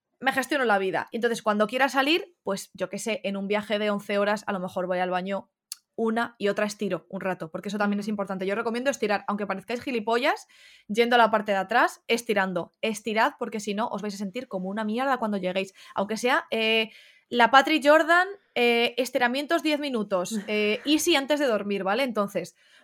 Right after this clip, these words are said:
Speaker 1: tú llegas, te colocas, te sientas, despega el avión, eh, y dices, vale, te das, a lo mejor aprovechas y dices, "Venga, voy a estar despierta un ratito", te ves un par de pelis o tal, llevad descargadas cosas.
Speaker 2: Importante.
Speaker 1: Eso es one oh one del viajar en vuelos largos, porque
Speaker 2: Importante.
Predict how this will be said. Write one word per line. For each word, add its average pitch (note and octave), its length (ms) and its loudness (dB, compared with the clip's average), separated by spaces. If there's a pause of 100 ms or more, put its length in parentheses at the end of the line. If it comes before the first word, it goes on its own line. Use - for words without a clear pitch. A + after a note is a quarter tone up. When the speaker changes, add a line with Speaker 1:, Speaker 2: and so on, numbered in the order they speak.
Speaker 1:
tú B3 120 2
llegas, A#3 400 2
te G#3 120 -2
colocas, G#3 580 4
te G3 100 -2
sientas, G#3 460 -2
despega A3 340 0
el C4 60 2
avión, G3+ 560 0 (380)
eh, A3+ 200 0
y G#3+ 60 2
dices, G3+ 540 -2
vale, G3 220 4
te F#3 100 0
das, G#3 140 0
a - 60 -4
lo F#3+ 80 -2
mejor F#3+ 260 0
aprovechas A#3 460 0
y A#3 40 -2
dices, G#3 200 -4
"Venga, G#3+ 180 -2
voy G#3+ 120 0
a - 20 0
estar B3 200 -4
despierta A#3 320 -4
un A3+ 60 -2
ratito", G#3+ 340 -6
te - 60 -10
ves E3+ 160 -8
un F3 80 -6
par F#3 140 -4
de F#3 80 -2
pelis D#4 320 0
o G#3+ 80 -4
tal, D#4 180 2 (420)
llevad G#3 300 2
descargadas C4 540 2
cosas. - 500 -4 (240)
Speaker 2:
Importante. G3 760 -8
Speaker 1:
Eso B3+ 200 6
es D4 140 8
one C4+ 220 8
oh D#4 40 6
one D4 300 4
del D4 120 8
viajar A#3 300 2
en C#4+ 120 0
vuelos B3 260 0
largos, A3+ 340 2
porque G3+ 280 -4
Speaker 2:
Importante. F#3+ 420 -14